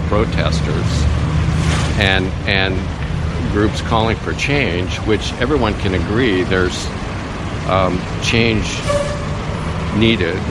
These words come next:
So, so this is one of those moments in history where it can occur, but it's being held back by this. This is just mindless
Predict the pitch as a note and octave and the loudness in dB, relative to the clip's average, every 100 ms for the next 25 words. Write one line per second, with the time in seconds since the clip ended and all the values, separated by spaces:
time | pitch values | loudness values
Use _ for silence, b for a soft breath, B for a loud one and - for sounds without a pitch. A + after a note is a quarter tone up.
0 | - - - - - A2 G#2+ - - - | -4 -4 -4 -4 2 2 2 0 -4 -6
1 | - A#2+ A2 A#2 B2+ C3 - A#2+ A#2 G#2+ | -2 0 2 2 0 -2 0 2 2 2
2 | G#2+ G#2 G2+ G2+ F#2 G#2 F#2 A#2+ A2+ - | 0 0 0 0 -2 -2 -2 -2 0 0
3 | G2 F2+ G#2 G#2 - G2 F2 - - D3 | 0 2 2 0 0 -2 -2 -4 -4 0
4 | C3 F2+ F2 G#2+ G2 - B2+ A2+ G2+ G#2 | 2 2 0 0 0 0 0 2 2 2
5 | A2+ F#2 F#2+ G#2+ A2+ - F2 D2+ - F2 | 2 2 0 0 0 -2 -2 -2 -6 -4
6 | G2 F#2+ - - - - - - - - | -2 -2 -2 -6 -6 -6 -8 -8 -8 -8
7 | - B2+ - B2 - A2 F#2 F#2+ G2+ G#2 | -6 -4 -2 -4 -2 -4 -2 0 2 2
8 | G2+ G2 G2 | 0 0 -2